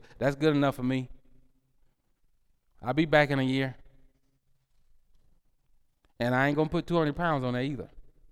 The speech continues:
God come to lift my burden." I'm telling you, <laughs> God ain't lifting no more weights.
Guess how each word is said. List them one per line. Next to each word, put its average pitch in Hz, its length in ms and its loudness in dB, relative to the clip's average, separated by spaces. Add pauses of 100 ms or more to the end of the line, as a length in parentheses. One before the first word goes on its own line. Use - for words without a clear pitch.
(840)
God 156 300 4
come 156 180 0
to 135 60 2
lift 135 180 0
my 127 160 0
burden." 113 440 -2 (4000)
I'm 117 140 -4
telling 185 320 -2
you, 135 200 -4 (260)
<laughs> - 60 -12 (600)
God 170 380 2
ain't 165 180 4
lifting 175 280 2
no 147 100 4
more 135 200 2
weights. 135 420 -2